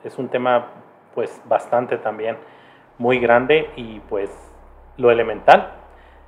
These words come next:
Entonces, muchísimas gracias por habernos acompañado. Cualquier sugerencia, cualquier comentario que tengan, por favor, mándenos un correo electrónico, latin latino at hotmail punto com, y, pues, estamos en contacto y gracias.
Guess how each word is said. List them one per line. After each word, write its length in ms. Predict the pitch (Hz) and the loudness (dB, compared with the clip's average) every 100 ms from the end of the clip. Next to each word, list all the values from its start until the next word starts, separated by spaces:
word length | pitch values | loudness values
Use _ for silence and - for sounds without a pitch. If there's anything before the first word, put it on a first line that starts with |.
| - | -18
Entonces, 400 | 120 127 123 139 | -4 -2 0 -4
muchísimas 680 | 131 120 117 165 170 165 135 | -4 -4 -4 -6 -2 0 4
gracias 300 | 131 - - | 2 2 -2
por 140 | 135 | 4
habernos 340 | 123 127 131 | 6 4 0
acompañado. 720 | 131 123 120 113 117 143 185 190 - | -2 -2 -4 -2 0 2 0 -4 -10
Cualquier 360 | - 120 - 120 | 2 2 2 -6
sugerencia, 720 | - 135 143 127 123 143 139 | -6 -2 0 0 0 2 2
cualquier 640 | 127 117 - 113 120 135 | 2 0 -2 -4 -2 -4
comentario 580 | - 143 139 131 127 131 | -4 -2 0 2 2 2
que 80 | 127 | -4
tengan, 360 | - 120 127 127 | -8 -4 -4 -4
por 220 | 120 117 | -4 2
favor, 380 | 113 110 123 135 | 2 2 0 2
mándenos 460 | 123 123 135 120 | -2 -4 -8 -10
un 100 | 120 | -10
correo 280 | 113 123 120 | -8 0 0
electrónico, 680 | 117 - 123 143 160 185 196 | 0 -4 -4 -4 -2 -2 -2
latin 360 | 123 104 - 120 | -4 -4 -6 -4
latino 420 | 123 - 127 135 | -4 -4 -6 -4
at 80 | 131 - | -4 -4
hotmail 360 | 120 120 123 | -4 -2 -6
punto 320 | 120 123 113 | -6 -8 -8
com, 220 | - 160 214 - - - _ _ | -2 -4 -4 -14 -20 -20 _ _
y, 240 | - 113 110 - | -12 -12 -12 -4
pues, 320 | 113 - - - - | -4 -4 -12 -20 -14
estamos 420 | 107 - 117 127 | -8 -6 -4 -4
en 100 | 139 | -6
contacto 500 | - 139 135 - 160 | -8 -2 -4 -2 -8
y 60 | 131 | -4
gracias. 600 | 117 104 - - - | 0 0 -2 -12 -16